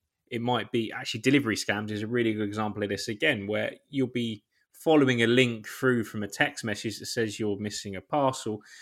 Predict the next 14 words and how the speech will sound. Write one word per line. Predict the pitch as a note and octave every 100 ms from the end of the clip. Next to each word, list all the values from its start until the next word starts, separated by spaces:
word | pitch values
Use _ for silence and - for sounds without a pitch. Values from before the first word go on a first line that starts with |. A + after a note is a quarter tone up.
| - - -
and | B2+
it | C3+
will | C3 C#3+
go | C3
through | - C3+
to | -
an | C3+
incredibly | C3+ - - D3+ C#3 A#2 A2 G#2 G2+
convincing, | - A#2 G#2 A2 A2+ G2 - G2+ G2+ -
mocked-up | A#2 A#2+ - - - C3 -
version | B2 G#2+ G#2 G2 G2+ F#2+ F#2+ _ -
of | G2+ G2 - -
the | G#2 - _
courier | - A#2 G2+ F#2+